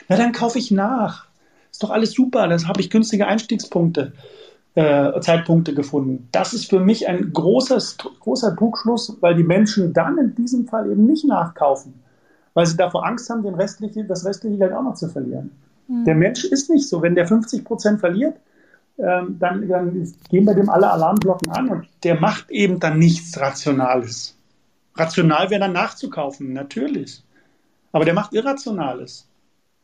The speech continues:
Speaker 1: Weil die
Speaker 2: Aber da
Speaker 1: Menschen
Speaker 2: bist du jetzt auf der anderen Seite der Hantel, oder?
Speaker 1: Da bin ich dann auf der anderen Seite der Hantel. Ähm,
Speaker 2: Mhm.
Speaker 1: ich könnte ja dann, wenn jetzt, also bei der Hantelstrategie, wenn,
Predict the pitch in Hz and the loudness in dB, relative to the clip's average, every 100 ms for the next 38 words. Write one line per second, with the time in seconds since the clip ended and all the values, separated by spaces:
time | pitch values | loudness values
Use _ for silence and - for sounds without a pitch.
0 | _ _ - 156 160 165 233 254 262 262 | _ _ -6 0 2 2 2 0 0 -2
1 | 254 254 247 240 233 220 208 196 190 185 | -2 -2 -4 -2 -4 -4 -4 -4 -6 -8
2 | 185 185 185 190 302 392 _ - - _ | -10 -10 -8 -4 -6 -8 _ -20 -20 _
3 | _ _ _ - 160 208 240 247 226 214 | _ _ _ -2 2 2 2 0 -2 -2
4 | 180 185 262 214 196 185 170 151 196 277 | -4 -6 -6 -6 -6 -6 -8 -6 -8 -8
5 | 277 - 190 185 190 185 - 185 214 226 | -10 -6 -4 -4 -6 -8 -2 0 0 0
6 | 190 202 214 190 175 175 170 - - _ | 0 -2 -8 -6 -4 -2 -4 -6 -18 _
7 | _ 156 160 - - - 202 160 147 147 | _ -4 -4 -6 -18 -20 -2 0 2 0
8 | 175 - 233 226 208 220 196 | -4 -6 -4 -4 -6 -6 -6